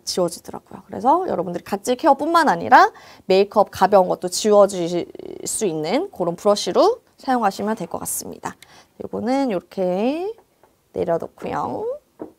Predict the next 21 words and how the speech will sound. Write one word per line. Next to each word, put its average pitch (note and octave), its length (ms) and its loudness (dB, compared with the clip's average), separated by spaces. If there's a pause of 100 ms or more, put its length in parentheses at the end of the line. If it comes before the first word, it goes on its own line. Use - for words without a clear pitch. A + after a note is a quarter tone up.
(260)
귀여운 B3 300 6
해파리 G4 300 4
안녕. E4+ 640 4
자, C4 80 6
물 G#3+ 180 0
만난 D#4+ 280 4
해파리는, C#4+ 720 2
자, F3 220 0
물을 G3+ 220 -2
만나서 E3+ 360 -2
떠났습니다. C4 580 -2 (380)
<laughs> E5+ 360 -6
자, G3+ 100 0
피부결 G4+ 720 8
정돈에도 C4+ 640 4
좋아 G#3 260 8
보인다고 F#3 360 2
하시는데, F#3 380 -2
그쵸? G3+ 460 0 (300)
분명히 G#3 380 -2
이렇게 F#3 600 0